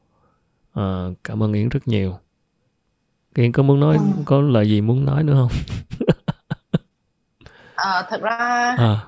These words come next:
Speaker 2: Yến nghĩ là cái lời cuối cùng mà Yến nói thì Yến không nghĩ là Yến đang, ok,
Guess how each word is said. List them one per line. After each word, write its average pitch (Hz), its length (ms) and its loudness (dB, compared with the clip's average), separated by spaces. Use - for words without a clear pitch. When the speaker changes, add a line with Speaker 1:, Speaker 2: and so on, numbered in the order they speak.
Speaker 2:
Yến 262 140 -4
nghĩ 294 120 -4
là 370 140 -2
cái 269 100 -6
lời 226 200 -2
cuối 254 180 -4
cùng 226 200 -4
mà 196 80 -2
Yến 175 160 -4
nói 254 300 -2
thì 185 340 -8
Yến - 180 -4
không 302 220 -4
nghĩ 247 140 -6
là 277 140 -2
Yến 240 220 -4
đang, 254 500 -2
ok, 233 120 -6